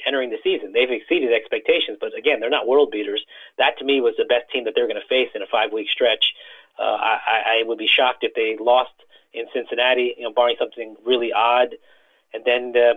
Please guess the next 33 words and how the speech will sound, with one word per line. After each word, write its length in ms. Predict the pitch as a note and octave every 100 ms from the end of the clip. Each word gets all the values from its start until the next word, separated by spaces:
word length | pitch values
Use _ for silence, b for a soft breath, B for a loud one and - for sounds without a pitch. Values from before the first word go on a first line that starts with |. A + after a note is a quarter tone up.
| -
they've 140 | B2 A#2+
got 120 | C3
Miami 380 | C#3 C#3+ D3 C#3+
at 60 |
home. 340 | C3+ D#3 G#2 G2+
Are 120 | A#2+
they 80 | A#2
really 200 | B2+ B2+
gonna 140 | B2+
get 120 | A#2+ -
swept 220 | C3+ -
by 140 | A2+
Miami 420 | G#2+ G#2+ A2+ C#3+ D3
this 140 | D#3 -
season? 300 | E3 E3 A#2+
I, 140 | A2+ A#2
I 40 |
don't, 100 | A2+ -
<laughs> 160 | - C#3
I 20 |
don't 120 | D3
think 120 | C#3+
that's 140 | B2 A#2
gonna 160 | A#2
happen. 320 | A2+ G#2+ G#2 F#2+
So, 180 | G#2+ G2 b b b b
uh, 100 | B2
it's 200 | A#2 C3
a 40 | -
good 180 | -
stretch, 500 | - - D3+ D3 - b b -
a 80 |
good 260 | A#2+ D#3+